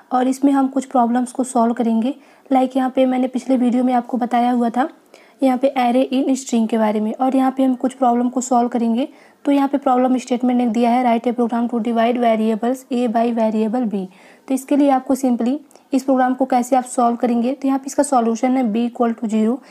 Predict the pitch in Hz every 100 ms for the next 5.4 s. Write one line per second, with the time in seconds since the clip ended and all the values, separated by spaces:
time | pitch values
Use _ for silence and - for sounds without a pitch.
0 | - - 254 226 269 269 262 247 262 208
1 | 233 240 247 233 240 233 277 - - -
2 | 254 247 254 277 254 262 254 247 247 226
3 | 240 226 233 240 233 226 240 240 - 240
4 | 262 339 - _ - 262 269 262 240 240
5 | 240 302 208 185